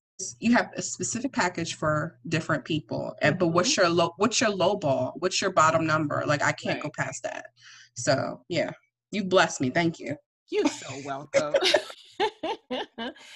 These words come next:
Speaker 2: You, and this is like, I mean, I don't know about you.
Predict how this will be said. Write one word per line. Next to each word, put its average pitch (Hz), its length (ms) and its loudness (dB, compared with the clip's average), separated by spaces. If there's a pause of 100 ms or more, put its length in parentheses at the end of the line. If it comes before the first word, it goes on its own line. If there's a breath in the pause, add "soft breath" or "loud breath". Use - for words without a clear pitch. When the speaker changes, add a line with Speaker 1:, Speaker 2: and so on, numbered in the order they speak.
(420 loud breath)
Speaker 2:
You, 247 200 -6
and 233 160 -2
this 381 200 -4
is 440 140 -8
like, 196 300 0 (120)
I - 60 -6
mean, 220 140 -2
I 247 40 2
don't 269 100 0
know 247 100 0
about 170 360 -2
you. 160 380 -8